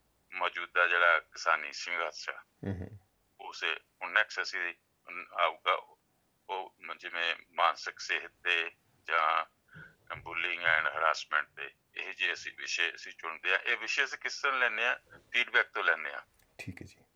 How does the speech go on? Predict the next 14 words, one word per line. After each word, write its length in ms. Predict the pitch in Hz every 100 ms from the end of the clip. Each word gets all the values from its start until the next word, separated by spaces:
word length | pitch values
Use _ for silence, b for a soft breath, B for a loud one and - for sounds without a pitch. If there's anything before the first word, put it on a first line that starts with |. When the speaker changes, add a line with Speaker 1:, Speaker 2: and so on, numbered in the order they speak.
| _ b b b b b b
Speaker 2:
ਤੇ 120 | - 143
ਚਲਦੇ 380 | 135 143 147
ਚਲਦੇ 500 | 165 160 139 143 143 -
ਆਪਣੇ 500 | 113 - 127 127 117
ਜਿਹੜਾ 200 | 110 110
ਤੁਹਾਡਾ 200 | 110 110
ਪੰਜਾਬੀ 400 | 120 107 92 113
ਫੋਰਮ 400 | - 101 101 127
ਹੈਗਾ, 300 | 123 92 87
ਇਹਦਾ 180 | 123 127
ਸੰਪਰਕ 540 | 127 123 110 107 107
ਕੋਈ 220 | 120 - 110
ਦੱਸ 280 | 92 87
ਦਿਓ 280 | - 117 104